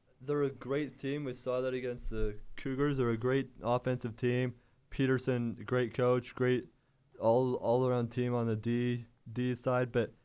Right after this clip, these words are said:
if they face someone like the Buckeyes, I just can't see them pulling out. The Buckeyes are, they're really, even with the f-,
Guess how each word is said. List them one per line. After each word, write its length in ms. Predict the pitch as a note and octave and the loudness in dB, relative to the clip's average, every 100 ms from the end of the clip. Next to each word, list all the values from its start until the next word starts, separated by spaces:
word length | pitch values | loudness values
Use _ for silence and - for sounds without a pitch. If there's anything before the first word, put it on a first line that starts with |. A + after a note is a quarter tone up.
| _ | _
if 80 | B2 | -4
they 120 | D#3+ | -2
face 300 | E3 F3 D#3 | 2 2 2
someone 280 | - C#3 C3+ | 2 2 4
like 260 | A#2+ A2 A2+ | 2 0 -2
the 100 | G#2 | -4
Buckeyes, 720 | - A2 A#2 C#3 D#3 D#3+ - _ _ _ _ _ _ - | 0 -2 0 0 0 -2 -10 _ _ _ _ _ _ -2
I 140 | C#3+ | -2
just 320 | B2+ D3+ - | 2 0 0
can't 220 | D3+ C3 | 2 2
see 120 | A#2+ C3 | 2 0
them 100 | A#2 | 0
pulling 220 | B2+ B2 | 0 0
out. 80 | A#2 | -2
The 80 | A2+ | 0
Buckeyes 400 | B2+ C#3+ B2 A#2 | 0 2 0 0
are, 180 | A2 G2+ _ _ _ _ F2 | -4 -6 _ _ _ _ -16
they're 320 | F2+ A#2 B2+ | -14 -2 2
really, 300 | C3+ C3+ C3 B2 | 4 6 4 2
even 360 | G2+ C3 C#3 | 0 0 0
with 140 | C3 C3 | -2 -2
the 80 | A#2 | -4
f-, 220 | A2 | -4